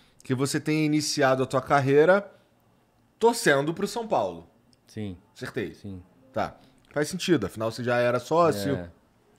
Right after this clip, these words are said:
Speaker 1: começou lá e tudo mais. Já conversei também, é, com vários outros jogadores aqui, eles falam que isso vai,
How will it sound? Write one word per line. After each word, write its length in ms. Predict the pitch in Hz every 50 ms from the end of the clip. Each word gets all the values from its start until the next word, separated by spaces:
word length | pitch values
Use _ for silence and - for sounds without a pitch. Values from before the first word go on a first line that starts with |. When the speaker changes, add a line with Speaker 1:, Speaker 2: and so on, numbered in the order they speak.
| _ _ _
Speaker 1:
começou 460 | - 120 120 120 117 - - 135 135
lá 140 | 135 151 139
e 20 | 139
tudo 160 | 151 156 170
mais. 300 | 165 139 117 110 - - - - - - - - - - - _
Já 140 | - 170 180
conversei 340 | 190 226 214 190 - 196 185
também, 380 | - 180 156 156 156 156 143 - -
é, 160 | 113 117 113
com 220 | 110 - 123 113 110
vários 340 | 107 123 127 147 151 127 113
outros 300 | 123 117 - 123 120 107
jogadores 560 | 104 113 107 95 104 98 101 104 104 95 92
aqui, 180 | 98 - - 147
eles 140 | 139 123
falam 200 | - 135 135 147
que 80 | 143 -
isso 180 | - - - 131
vai, 360 | 139 139 151 151 135 117